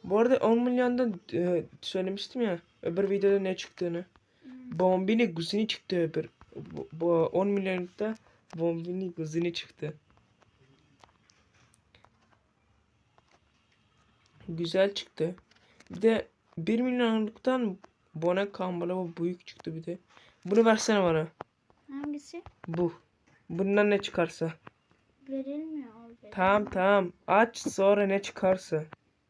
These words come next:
Speaker 2: Hmm. Ama Bombini kuzini falan çıkarsa vermem ha.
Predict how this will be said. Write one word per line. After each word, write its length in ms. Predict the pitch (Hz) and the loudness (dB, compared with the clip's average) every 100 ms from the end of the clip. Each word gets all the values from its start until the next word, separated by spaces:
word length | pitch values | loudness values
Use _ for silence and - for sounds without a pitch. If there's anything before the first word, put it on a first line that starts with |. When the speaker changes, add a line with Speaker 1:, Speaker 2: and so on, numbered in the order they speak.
| _ | _
Speaker 2:
Hmm. 360 | 269 277 277 254 240 220 _ _ _ _ _ _ _ _ _ _ _ _ - | -6 -6 -6 -10 -14 _ _ _ _ _ _ _ _ _ _ _ _ _ -12
Ama 360 | 277 302 285 | -6 -6 -8
Bombini 760 | 254 254 254 254 254 277 285 269 | -12 -14 -16 -16 -14 -10 -10 -8
kuzini 420 | 269 262 269 277 | -10 -10 -10 -10
falan 400 | 285 269 262 277 | -10 -14 -12 -12
çıkarsa 520 | 269 - 277 294 302 | -14 -20 -18 -18 _
vermem 640 | 311 254 226 220 226 233 233 | -16 -14 -16 -18 -18 -18 -18
ha. 220 | 226 220 | -20 -20